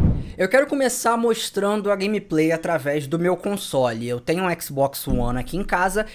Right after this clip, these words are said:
e eu estou gravando a mil e oitenta P sessenta F P S. A gente tá aqui no Forza Horizon cinco, né, que é um jogo que além de muito bonito,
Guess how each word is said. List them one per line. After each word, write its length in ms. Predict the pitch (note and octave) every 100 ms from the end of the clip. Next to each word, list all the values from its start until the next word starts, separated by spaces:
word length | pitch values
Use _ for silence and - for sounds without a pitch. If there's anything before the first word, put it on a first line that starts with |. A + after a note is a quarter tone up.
| -
e 120 | A3
eu 100 | C4
estou 300 | C4+ - A#3+
gravando 580 | A3+ G#3+ E3+ F3+ F#3+ G#3
a 120 | G#3+
mil 260 | A3 C4 D4
e 60 |
oitenta 440 | C4 A#3 F#3+ G3 A#3+
P 240 | - F3+
sessenta 600 | G3 G#3+ G3+ - F#3 F3+
F 240 | F3 E3+ -
P 100 | F#3+
S. 420 | C3+ G2+ - - - - -
A 80 |
gente 200 | E3+ A#3
tá 120 | - A#3+
aqui 120 | B3
no 140 | A#3+
Forza 400 | A#3 G#3+ F#3+ G3
Horizon 480 | F3+ E3+ C#3 C3+ D#3
cinco, 400 | F#3 - G#3 A#3
né, 120 | F3
que 120 | D#3 E3+
é 60 |
um 140 | E3 D3
jogo 260 | D3+ D3
que 140 | C#3 G#3
além 320 | G#3 A3+ F#4+
de 100 | A3+
muito 460 | A3 G3+ A#3+ B3
bonito, 520 | G3+ F3+ E3 A3+ A3+